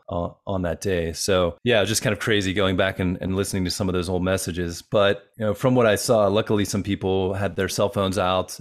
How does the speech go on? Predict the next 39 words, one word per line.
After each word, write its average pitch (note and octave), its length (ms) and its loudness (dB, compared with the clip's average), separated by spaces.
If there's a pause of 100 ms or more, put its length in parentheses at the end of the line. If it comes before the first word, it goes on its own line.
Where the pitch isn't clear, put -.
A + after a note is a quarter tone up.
(100)
and F2+ 600 -2
recaptured G2+ 640 -6
a F#2 40 0
lot F2+ 180 2
of E2+ 80 -4
this. F#2 360 -2
And F#2+ 220 -2
it F#2 40 -4
just G#2 220 -4
a G#2+ 220 -4
beautiful G#2+ 420 2
ceremony F#2+ 480 0
they F#2 140 0
put F#2+ 220 0
on F2+ 180 2
for F#2 220 -2
him F2+ 100 0
there. F2 420 0
That's - 160 -6
his F#2 140 -6
home G2 240 0
reserve. F2+ 640 -2
You F#2+ 100 -8
know, F#2+ 360 -4
a - 60 -8
lot F#2 220 2
of F2+ 140 0
friends G2 420 -2
and F#2 160 -4
family F#2 400 0
came F2+ 460 -2 (140)
from F#2 140 -4
all F#2 200 2
around F#2 240 0
the F2 80 -2
region, F2 600 -2 (120)
and F2 380 -2
they F#2+ 120 -2
had F2 400 -2